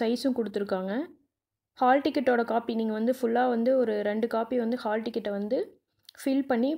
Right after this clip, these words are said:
பாஸ்போர்ட் சைஸ் ஃபோட்டோ ஒட்டி இதுல வந்து என்க்ளோஸ் பண்ணணும். And பாஸ்போர்ட் சைஸ் ஃபோட்டோ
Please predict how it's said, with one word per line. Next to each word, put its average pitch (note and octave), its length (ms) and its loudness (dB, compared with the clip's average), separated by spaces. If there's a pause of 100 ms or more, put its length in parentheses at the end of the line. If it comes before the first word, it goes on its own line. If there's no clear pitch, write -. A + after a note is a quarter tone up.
(220)
பாஸ்போர்ட் A3+ 380 0
சைஸ் A#3 180 -2
ஃபோட்டோ A3 260 -2 (100)
ஒட்டி G3+ 240 -4
இதுல A3+ 180 2
வந்து A3 220 -2
என்க்ளோஸ் G#3+ 280 -4 (120)
பண்ணணும். G#3+ 260 -4 (160)
And D4 160 0
பாஸ்போர்ட் B3 400 0
சைஸ் A#3+ 220 -2
ஃபோட்டோ A#3+ 260 2